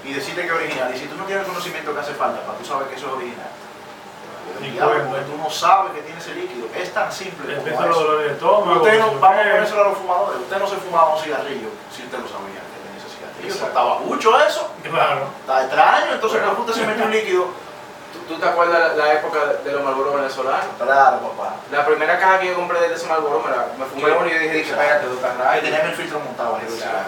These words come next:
Speaker 3: Y
Speaker 1: se
Speaker 3: tú
Speaker 1: montaba.
Speaker 3: decías, "Oye, esto". Entonces, lo mismo pasa con los líquidos. O sea, cuando tú compras un líquido, si tú estás expuesto a tener una infección pulmonar, a tener una infección de la garganta, de la vía respiratoria, entonces, todo eso te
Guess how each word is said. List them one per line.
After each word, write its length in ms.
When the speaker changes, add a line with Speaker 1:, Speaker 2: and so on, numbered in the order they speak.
Speaker 3:
Y 20
Speaker 1:
se 60
Speaker 3:
tú 160
Speaker 1:
montaba. 160
Speaker 3:
decías, 220
"Oye, 320
esto". 100
Entonces, 280
lo 80
mismo 220
pasa 260
con 120
los 140
líquidos. 260
O 60
sea, 180
cuando 240
tú 160
compras 220
un 80
líquido, 260
si 140
tú 80
estás 320
expuesto 480
a 20
tener 160
una 80
infección 400
pulmonar, 460
a 80
tener 160
una 80
infección 320
de 80
la 160
garganta, 400
de 80
la 160
vía 80
respiratoria, 400
entonces, 320
todo 300
eso 180
te 80